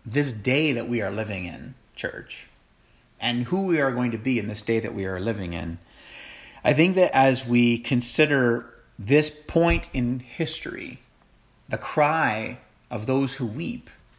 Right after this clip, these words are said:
right now is Black Lives Matter. And to respond with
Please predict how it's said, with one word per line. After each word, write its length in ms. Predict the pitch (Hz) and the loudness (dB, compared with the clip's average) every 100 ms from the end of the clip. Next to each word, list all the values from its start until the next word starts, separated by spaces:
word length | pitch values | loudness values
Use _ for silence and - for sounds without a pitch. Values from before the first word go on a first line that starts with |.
| - | -6
right 240 | 113 107 | -2 -2
now 420 | 127 123 90 - - _ _ _ _ _ _ - - _ - - - - | 0 0 -2 -10 -12 _ _ _ _ _ _ -20 -20 _ -20 -20 -18 -2
is 540 | 127 120 113 110 - - _ | 2 2 2 -4 -10 -14 _
Black 460 | - 117 120 131 - | -6 0 2 2 0
Lives 340 | 117 101 101 | 0 0 -2
Matter. 480 | 110 139 135 - - - _ _ _ _ _ _ _ _ _ _ _ _ - | -6 -6 -6 -10 -18 -20 _ _ _ _ _ _ _ _ _ _ _ _ -4
And 120 | 139 127 | -2 -2
to 100 | 135 | -2
respond 680 | 123 - 170 185 190 156 | -2 -2 0 0 0 0
with 360 | 120 113 107 - | 0 0 -4 -12